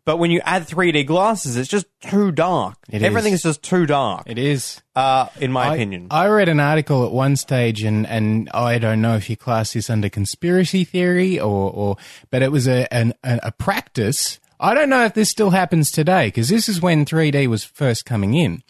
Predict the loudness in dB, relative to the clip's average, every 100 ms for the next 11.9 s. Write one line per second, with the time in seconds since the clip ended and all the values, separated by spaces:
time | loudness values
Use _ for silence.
0 | _ _ _ _ -4 -2 -2 -2 0 0
1 | -2 0 -2 -2 -4 -4 -2 -2 -2 -6
2 | -6 0 2 2 0 0 0 0 0 -2
3 | -2 -6 -4 -2 0 -2 -6 -14 -6 -4
4 | -4 -4 -4 -4 -4 -8 -6 -6 -6 -4
5 | -2 -2 -4 -4 -4 -4 -2 -2 -2 -2
6 | -2 -2 -2 -2 -2 -4 -10 _ _ _
7 | -6 -2 -2 -2 -4 0 2 2 0 -4
8 | -6 -4 -6 -2 -2 0 0 -2 -2 -6
9 | -8 -4 -4 -4 -4 -2 -2 -2 -2 0
10 | 0 -2 -2 -2 -2 -2 -2 -4 -4 -4
11 | -6 _ _ _ _ -4 -2 -2 -6